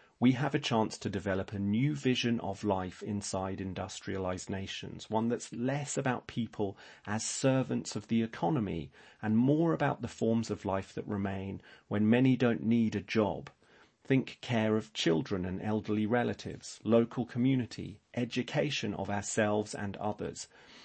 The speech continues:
The U K population of over eighty-fives, for example, is set to treble to five point one million by twenty sixty-six. They don't all have to be looked after by strangers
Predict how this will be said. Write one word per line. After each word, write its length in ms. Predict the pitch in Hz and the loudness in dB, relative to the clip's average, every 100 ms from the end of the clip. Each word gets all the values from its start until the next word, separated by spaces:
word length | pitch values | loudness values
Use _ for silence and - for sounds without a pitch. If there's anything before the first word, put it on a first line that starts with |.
| - - | -16 2
The 120 | 123 | 2
U 220 | 135 185 | 2 -2
K 300 | - 160 131 | -2 0 0
population 800 | - - - 110 104 104 - 107 | 0 -6 -2 -2 -2 -2 -4 -4
of 100 | 90 | -4
over 400 | 107 104 101 98 | -2 -2 -2 -6
eighty-fives, 920 | 107 110 - 113 - 139 113 92 - | -4 -4 -4 -8 -2 0 0 -4 -8
for 140 | - 98 | -6 -6
example, 580 | 82 101 92 92 95 - - - | -4 -4 -4 -4 -6 -6 -14 -8
is 120 | 113 | -6
set 260 | - 139 - | -2 -2 -2
to 80 | 131 | -6
treble 600 | - - 139 139 107 87 | -6 -2 -2 0 0 -2
to 140 | - | -8
five 500 | 104 - 120 127 127 | -12 -4 -2 0 -4
point 260 | - 123 113 | -2 -2 -2
one 420 | 101 110 113 107 | -4 0 0 0
million 500 | 113 120 95 - 107 - | 0 -2 -2 -6 -12 -4
by 140 | 101 | -4
twenty 540 | 98 - 107 101 - 101 | -4 -4 -4 -4 -6 -8
sixty-six. 1000 | - 110 - - - - 104 - - - - - - _ - | -4 -6 -6 -12 -12 -4 -6 -6 -16 -20 -20 -20 -20 _ -2
They 120 | 113 | 0
don't 300 | 120 139 139 - | 4 4 2 0
all 240 | 139 143 | 2 2
have 320 | 117 120 120 - | 0 -4 -6 -8
to 80 | |
be 160 | 110 110 | -2 0
looked 260 | 104 104 104 | 0 -2 -2
after 340 | 95 95 110 | -2 -2 -6
by 200 | - 98 | -4 -4
strangers 840 | 98 - 104 101 95 87 80 - | -6 -4 -4 -2 -6 -8 -10 -12